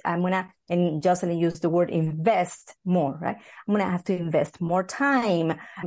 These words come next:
more neurons. <laughs> I'm gonna have to, to have conversations. I'm gonna have to listen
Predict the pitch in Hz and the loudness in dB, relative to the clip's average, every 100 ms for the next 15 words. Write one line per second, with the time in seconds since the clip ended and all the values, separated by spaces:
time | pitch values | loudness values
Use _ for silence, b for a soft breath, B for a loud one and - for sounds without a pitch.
0 | - 185 185 180 180 180 - b _ _ | 0 4 4 4 4 2 -2 b _ _
1 | - 196 233 285 269 208 170 208 202 240 | 0 4 6 6 4 2 0 0 2 4
2 | 262 220 214 254 214 - 220 277 220 247 | 4 4 2 2 0 0 0 0 0 2
3 | 214 180 - 208 233 233 - 320 302 262 | 2 0 -2 0 0 0 2 4 4 2
4 | 185 - 190 170 - 185 - - 208 226 | 0 -2 -2 0 0 -2 -4 -2 2 2
5 | - 285 | 2 2